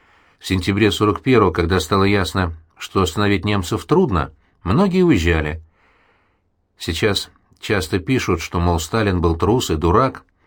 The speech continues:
а я так скажу, трус в ту пору из Москвы обязательно убежал бы, дурак тоже. Так что, будь Сталин трусом и дураком, убежал бы в Куйбышев,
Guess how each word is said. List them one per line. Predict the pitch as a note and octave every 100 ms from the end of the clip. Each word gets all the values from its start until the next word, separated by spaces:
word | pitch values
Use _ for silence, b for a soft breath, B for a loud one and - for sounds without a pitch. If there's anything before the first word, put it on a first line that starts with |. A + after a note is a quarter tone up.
| _ _
а | A#2+
я | F#3
так | G#3 F2
скажу, | D#2 F#2+ E2+ D#2 D#2+ b b b b -
трус | A2 D3+ E3
в | -
ту | A2
пору | F2 G2+
из | F#2
Москвы | F#2+ G#2 - B2+ D3 A#2+ _ -
обязательно | G2+ B2+ B2 B2 B2+ B2
убежал | B2 C#3 G2 D#2
бы, | C2+ C#2+ - _ _ _ D#2+
дурак | E2+ F#2 A#2+ -
тоже. | - F2+ E2+ F2 D#2+ _ _ b b b b b b b
Так | C3 C3+
что, | - D#3
будь | D3+ E3
Сталин | - D#3 C3 A2
трусом | C#3 C3 C3 A2+
и |
дураком, | A2 C3 C#3 F3 C#3+ - _ _ _ -
убежал | A#2 D#3+ D#3+ F#3+
бы | D#3+
в | D3
Куйбышев, | - F2 D#2 D2+ D#2 D#2